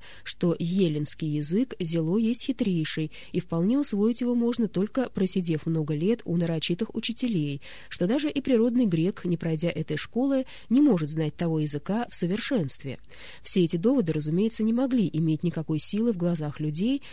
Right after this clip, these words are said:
которым всякое недоступная им премудрость казалась волшебством и дьявольским наваждением. Митрополит Даниил прямо обвинял Максима в том, что он волшебными хитростями еллинскими писал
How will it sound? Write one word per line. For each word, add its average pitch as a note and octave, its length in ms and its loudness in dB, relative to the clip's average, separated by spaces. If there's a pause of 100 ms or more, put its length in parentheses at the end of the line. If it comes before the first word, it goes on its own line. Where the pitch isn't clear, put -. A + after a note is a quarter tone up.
(140)
которым D4 300 0
всякое C4 360 0
недоступная A#3 680 0
им D#3 200 0
премудрость G#3 580 0
казалась E3 460 -2
волшебством E3+ 760 -2
и F#3 160 -2
дьявольским E3 560 -2
наваждением. G3+ 800 0 (460)
Митрополит F3 560 2
Даниил F#3+ 420 4
прямо F3+ 400 0
обвинял D#3 420 0
Максима D3+ 480 0
в - 80 -2
том, F#3 200 -2
что - 180 -4
он F3+ 260 0
волшебными D3+ 520 -2
хитростями A3 600 0
еллинскими A#3+ 720 0 (280)
писал C4+ 360 2